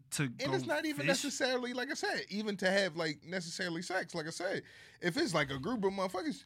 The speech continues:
Speaker 2: it's like, bro, like, let's have a good time at least. Like, I mean, like, in it, like, like, let's not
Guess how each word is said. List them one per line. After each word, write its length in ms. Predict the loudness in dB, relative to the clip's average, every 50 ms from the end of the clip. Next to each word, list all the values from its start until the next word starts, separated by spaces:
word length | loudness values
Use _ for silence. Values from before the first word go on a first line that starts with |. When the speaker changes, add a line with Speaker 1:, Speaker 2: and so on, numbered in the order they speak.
| _
Speaker 2:
it's 140 | -8 -4 -2
like, 220 | 0 0 0 0 2
bro, 240 | 4 4 4 4
like, 260 | 4 2 0 0 -2 -6 _ _ _ _ _ _ _ _ _ _ _ _
let's 140 | 0 6 8 10
have 160 | 10 10 8
a 60 | 6
good 160 | 4 4 6
time 480 | 8 8 10 10 10 8 6 4 2 0 2
at 120 | 0 2
least. 400 | 2 4 4 6 6 4 4 2
Like, 200 | 0 0 2 0
I 60 | -2
mean, 260 | -2 -2 -2 -2 0
like, 200 | -2 -2 -2 0
in 160 | 0 2 2 0
it, 100 | -2 -2
like, 220 | -2 -2 0 2
like, 180 | 2 2 2 2 2
let's 180 | 0 -2 0
not 240 | 2 4 4 4 4